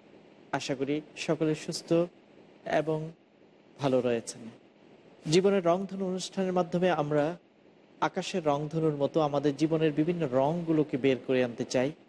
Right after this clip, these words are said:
মহান রব্বুল আলামিন আমাদের জীবনকে বিভিন্ন রঙে সাজিয়েছেন,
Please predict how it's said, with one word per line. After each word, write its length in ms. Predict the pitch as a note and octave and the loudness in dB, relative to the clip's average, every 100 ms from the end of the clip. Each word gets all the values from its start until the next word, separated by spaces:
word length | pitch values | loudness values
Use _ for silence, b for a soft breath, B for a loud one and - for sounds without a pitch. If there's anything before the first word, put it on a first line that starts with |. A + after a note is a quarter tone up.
| - - - - | -20 -20 -14 -2
মহান 280 | D#3+ F3+ E3 | 0 2 2
রব্বুল 260 | D#3 D#3 | 2 4
আলামিন 440 | D3 C#3 C#3 F3 F3 - | 4 2 -2 -8 -10 -8
আমাদের 380 | D3 D#3+ D#3 C3+ | -4 -2 -2 -2
জীবনকে 540 | C#3 D3+ F3 - C3+ | -2 -2 -4 -2 -2
বিভিন্ন 420 | B2+ C#3 D#3+ D3+ | 0 0 2 2
রঙে 320 | B2+ C#3 E3 | 2 0 -2
সাজিয়েছেন, 600 | D#3 - A#2+ C3 D#3 - | -4 -4 -2 0 0 -6